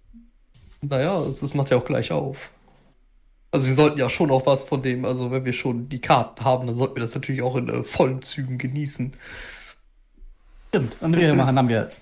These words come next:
Speaker 2: zwei Ka-, äh, zwei Tage. Sollten wir das Beste aus beiden Tagen mitnehmen?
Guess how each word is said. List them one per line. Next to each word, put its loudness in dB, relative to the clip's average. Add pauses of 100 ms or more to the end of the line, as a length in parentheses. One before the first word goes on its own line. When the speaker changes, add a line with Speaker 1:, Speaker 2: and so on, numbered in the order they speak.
(180)
Speaker 2:
zwei 4
Ka-, 0
äh, -2 (120)
zwei -2 (180)
Tage. 6 (960)
Sollten 6
wir -2
das -2
Beste 0
aus 0
beiden 4
Tagen 2
mitnehmen? 0